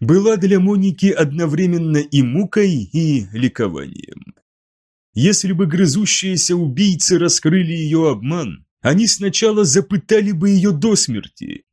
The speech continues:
а уж потом задумались о последствиях за загубленного питомца Иларх. Мучительная смерть была лучше бесконечных страданий в роли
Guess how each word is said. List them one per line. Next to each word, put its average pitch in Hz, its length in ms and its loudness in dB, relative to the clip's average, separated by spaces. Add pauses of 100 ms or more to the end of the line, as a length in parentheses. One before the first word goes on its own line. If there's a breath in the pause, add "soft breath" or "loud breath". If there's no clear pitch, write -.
а 123 120 2
уж 139 260 0
потом 123 580 0
задумались 160 760 0
о 156 60 -2
последствиях 190 960 -2
за 123 220 2
загубленного 190 880 0
питомца 143 720 -2
Иларх. 98 600 -8 (920 soft breath)
Мучительная 160 720 0
смерть 156 580 -2 (200 loud breath)
была 196 340 2
лучше 202 460 -2
бесконечных 196 800 0
страданий 190 720 0
в 139 120 -4
роли 190 300 2